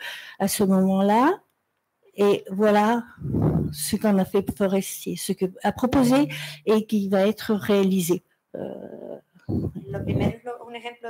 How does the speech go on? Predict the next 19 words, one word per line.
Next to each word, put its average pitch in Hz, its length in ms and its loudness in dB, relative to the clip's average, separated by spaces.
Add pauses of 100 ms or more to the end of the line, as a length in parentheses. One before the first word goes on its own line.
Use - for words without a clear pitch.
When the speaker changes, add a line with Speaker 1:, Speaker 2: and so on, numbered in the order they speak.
Speaker 2:
de 214 120 -4
una 202 200 -2
propuesta - 380 0
novecentista 180 960 -2
para 180 180 -8
proyectarlo 190 500 -14
en 196 80 -16
Barcelona 208 540 -12 (340)
y 208 100 0
en 196 100 0
lo 190 80 -2
segundo 202 400 -2
es 220 80 -8
lo 220 100 -2
que 202 300 -4
realmente, 196 720 -4 (320)
eh, 180 260 -2
propuso 190 720 -2
Forestier. 170 540 -6